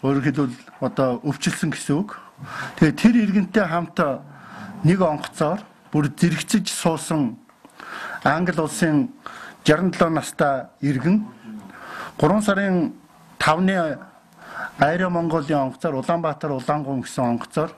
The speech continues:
Уфс аймагт ирж нэг хонсон байна. За, энэ иргэн ирж нэг хончоод Бүх мөрөн сумын хар алтад багийн нутаг Ямат гэдэг газар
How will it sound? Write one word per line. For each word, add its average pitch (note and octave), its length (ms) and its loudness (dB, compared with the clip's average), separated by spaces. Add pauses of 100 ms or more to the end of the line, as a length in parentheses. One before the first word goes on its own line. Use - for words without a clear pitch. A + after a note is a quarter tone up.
(420)
Уфс - 240 2
аймагт F3+ 320 0
ирж C#3 320 -2 (160)
нэг D3+ 160 2
хонсон B2+ 400 -2
байна. D#3+ 200 0 (800)
За, C#3 100 6
энэ G3 320 4 (560)
иргэн F3 500 4 (400)
ирж D#3 420 2 (220)
нэг D#3 220 4
хончоод D#3+ 560 -2 (720)
Бүх D3 160 2
мөрөн G#3 220 4
сумын F#3 480 2
хар G3 260 -2
алтад F3 300 -4
багийн D#3 300 -2
нутаг D#3 420 -4 (400)
Ямат F#3+ 340 2
гэдэг F3 300 -2
газар C#3+ 420 -2